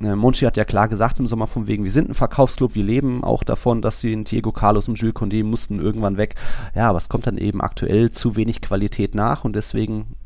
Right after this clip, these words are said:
eher ein älterer Legionärsclub und auch deswegen, glaube ich, äh, grad sehr viele Probleme, dass da nicht so viel Explosivität, nicht so viel Frische auf dem Platz ist, wie das vielleicht noch vor zwei, drei Jahren war.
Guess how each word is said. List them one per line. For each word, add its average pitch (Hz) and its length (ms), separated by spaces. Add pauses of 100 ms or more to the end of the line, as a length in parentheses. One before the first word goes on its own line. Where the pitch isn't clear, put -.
(220)
eher 160 280
ein - 240 (100)
älterer 135 560
Legionärsclub 123 880 (440)
und 107 440 (160)
auch - 140
deswegen, - 420
glaube 85 260
ich, - 260
äh, 85 300
grad - 240
sehr 90 160
viele 95 200
Probleme, 92 420
dass 90 160
da 90 160
nicht 95 260
so 95 120
viel 95 220
Explosivität, 95 720
nicht 101 100
so - 120
viel 90 160
Frische - 340
auf 85 100
dem 104 100
Platz - 280
ist, - 140
wie 101 60
das 92 160
vielleicht 92 240
noch - 180 (300)
vor 95 220
zwei, - 240
drei 85 180
Jahren 90 320
war. 92 220